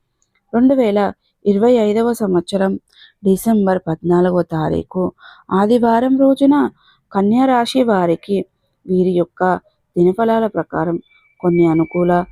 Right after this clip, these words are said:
కొన్ని ప్రతికూల ఫలితాలు కూడా ఎదురు కాబోతున్నాయి. ముఖ్యంగా డ్రైవింగ్ ఫీల్డ్‌లో ఉన్నవారు జాగ్రత్తగా ఉండాలి. రాత్రిపూట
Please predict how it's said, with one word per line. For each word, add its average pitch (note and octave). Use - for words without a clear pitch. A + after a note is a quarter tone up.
కొన్ని G3
ప్రతికూల F#3+
ఫలితాలు G#3
కూడా F3
ఎదురు F3+
కాబోతున్నాయి. E3
ముఖ్యంగా E3+
డ్రైవింగ్ D#3+
ఫీల్డ్‌లో F#3
ఉన్నవారు E3
జాగ్రత్తగా E3+
ఉండాలి. D#3+
రాత్రిపూట G#3+